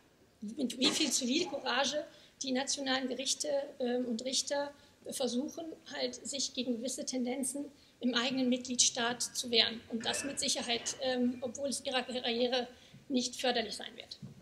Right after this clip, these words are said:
Ähm, wir haben im Moment noch mehrere Fall, Fälle gegen Ungarn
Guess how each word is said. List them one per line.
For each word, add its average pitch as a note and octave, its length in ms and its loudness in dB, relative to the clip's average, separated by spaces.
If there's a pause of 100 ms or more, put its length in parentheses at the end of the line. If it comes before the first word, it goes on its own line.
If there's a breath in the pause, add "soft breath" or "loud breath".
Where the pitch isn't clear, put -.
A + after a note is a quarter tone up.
(800)
Ähm, A#3+ 540 2 (540 loud breath)
wir A#3+ 100 0
haben B3+ 80 2
im B3+ 100 0
Moment B3+ 460 0
noch C#4 160 -8
mehrere C#4 320 -2
Fall, C4+ 240 -2 (160)
Fälle C#4 260 2
gegen B3+ 220 0
Ungarn A3 400 -2